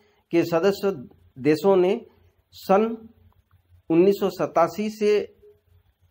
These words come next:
विश्व तंबाकू निषेध दिवस मनाते आ रहा है। प्रत्येक देश हर साल लोगों में तंबाकू निषेध के प्रति जागृति पैदा करने के लिए लाखों करोड़ों रुपया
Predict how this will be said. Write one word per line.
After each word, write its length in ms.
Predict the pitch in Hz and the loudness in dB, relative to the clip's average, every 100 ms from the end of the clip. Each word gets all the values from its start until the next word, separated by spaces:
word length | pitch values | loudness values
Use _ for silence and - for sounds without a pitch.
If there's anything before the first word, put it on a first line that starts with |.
| _ _ _ | _ _ _
विश्व 400 | 151 127 214 214 | -8 -2 -2 -2
तंबाकू 500 | 196 156 156 156 165 | -2 0 0 -2 -4
निषेध 580 | 139 110 120 135 190 180 | -8 -4 -4 -2 -2 -4
दिवस 280 | 123 139 - 147 | -4 -2 -2 -2
मनाते 600 | 127 117 117 180 240 - | -2 -2 -2 -4 -4 -2
आ 140 | 120 113 | 0 0
रहा 320 | 95 87 92 | -2 -8 -18
है। 240 | 95 _ _ _ _ _ | -20 _ _ _ _ _
प्रत्येक 440 | 151 143 147 202 180 | -4 -4 -2 -2 2
देश 160 | 196 196 | 2 2
हर 180 | 147 170 | -2 -2
साल 360 | 175 196 202 - - | 0 0 -2 -6 -10
लोगों 460 | 131 143 165 190 180 | -2 0 2 0 0
में 180 | 185 | -2
तंबाकू 540 | 196 - 143 147 156 180 | -2 -2 0 0 -2 -2
निषेध 360 | 170 160 180 180 - | -4 -2 -6 -6 -12
के 80 | |
प्रति 380 | 160 139 139 185 | -10 -10 -10 -10
जागृति 600 | 180 131 123 139 156 156 | -2 0 0 -6 -8 -8
पैदा 380 | 196 - 123 123 | -8 -2 0 0
करने 260 | 127 160 175 | -4 -6 -8
के 140 | 170 | -8
लिए 280 | 180 190 202 _ _ _ _ | -6 -6 -6 _ _ _ _
लाखों 420 | 214 127 139 - 208 | -4 0 0 -2 -6
करोड़ों 460 | 170 143 143 139 | -2 0 2 0
रुपया 280 | 131 131 185 | -2 -2 -2